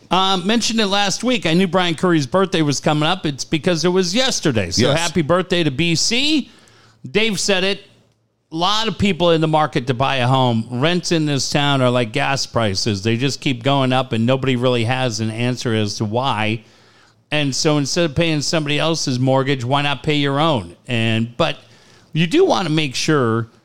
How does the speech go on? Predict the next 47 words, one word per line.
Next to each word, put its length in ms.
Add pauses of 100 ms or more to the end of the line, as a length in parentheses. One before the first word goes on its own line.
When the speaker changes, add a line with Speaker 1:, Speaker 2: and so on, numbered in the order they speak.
(340)
Speaker 1:
uh, 180
that 180
you 200
are 240
in 140
the 80
right 260
neighborhood, 580
'cause, 280
man, 340
you 140
can 240
come 280
out 340 (580)
and 220
all 220
of 60
a 60
sudden, 480
is 260
it 140
safe? 480
We 60
were 100
talking 360
to 60
friends 280
the 100
other 180
day 320
that 160
were 100
saying 280
they 120
can't 220
even 160
go 160
out 220
and 100
walk 280
around 260
their 100
neighborhood, 600
take 240
the 60
dog 360
out, 400